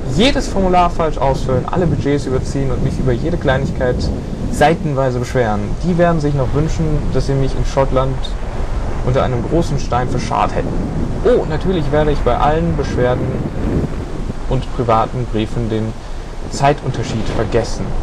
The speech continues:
Alles klar. Ähm,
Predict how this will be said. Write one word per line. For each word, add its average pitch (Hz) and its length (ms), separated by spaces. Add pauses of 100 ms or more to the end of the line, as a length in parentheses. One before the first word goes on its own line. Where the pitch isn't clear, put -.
(800)
Alles 113 600
klar. 139 260 (760)
Ähm, 180 800